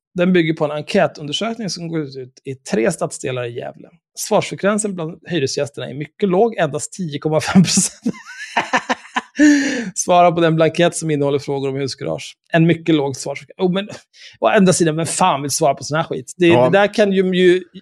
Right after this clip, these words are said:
Speaker 1: avhjälpa genom att liksom bara spraya fler
Speaker 2: Men vänta,
Speaker 1: bostäder.
Speaker 2: vänta.
Speaker 1: Av dessa är det bara tjugofyra procent, eh, nittiofem personer, som överhuvudtaget känner till huskurage. Ja, det var inte så bra.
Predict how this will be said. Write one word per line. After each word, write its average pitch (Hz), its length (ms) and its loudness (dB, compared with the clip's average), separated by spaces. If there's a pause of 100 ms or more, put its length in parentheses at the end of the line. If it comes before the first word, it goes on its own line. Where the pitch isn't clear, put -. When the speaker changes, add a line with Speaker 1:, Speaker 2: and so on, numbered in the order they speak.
(100)
Speaker 1:
avhjälpa 175 640 4
genom 147 340 2
att 135 100 -6
liksom 143 280 -6
bara 135 260 -2 (220)
spraya 156 840 0
fler 139 400 -6 (100)
Speaker 2:
Men 107 200 -2
vänta, 113 120 2
Speaker 1:
bostäder. 131 500 0
Speaker 2:
vänta. - 340 -10 (360)
Speaker 1:
Av 180 160 2
dessa 226 300 2
är 233 40 2
det 226 80 6
bara 185 220 2
tjugofyra 170 500 2
procent, 143 580 -4 (260)
eh, 127 440 -8 (240)
nittiofem 160 540 2
personer, 127 500 -6 (100)
som 139 220 -8
överhuvudtaget 135 540 0
känner 131 200 -6
till 135 360 -4
huskurage. 143 520 -10
Ja, - 60 -8
det 147 60 -4
var 147 80 -6
inte 127 120 -10
så 143 60 -20
bra. 151 180 -16